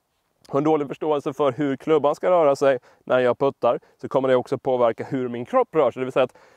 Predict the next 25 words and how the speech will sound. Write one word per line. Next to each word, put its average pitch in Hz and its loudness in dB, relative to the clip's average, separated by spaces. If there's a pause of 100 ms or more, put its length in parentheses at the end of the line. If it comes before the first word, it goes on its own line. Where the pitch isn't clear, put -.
(100)
försöker 147 -2
jag 160 2
tvinga 185 0
min 170 -2
klubba 151 2
att 135 -2
vara 123 0
rak 170 0
på 175 -6
vägen 160 0
bak, 139 0
då 135 -10
blir 127 0
det 127 0
gärna 123 2
att 117 -4
jag 120 -2
följer 127 -2
med, 147 2
jag 123 0
försöker 117 -6
manipulera 123 -2
och - -12
jag 120 -2
försö-, - -10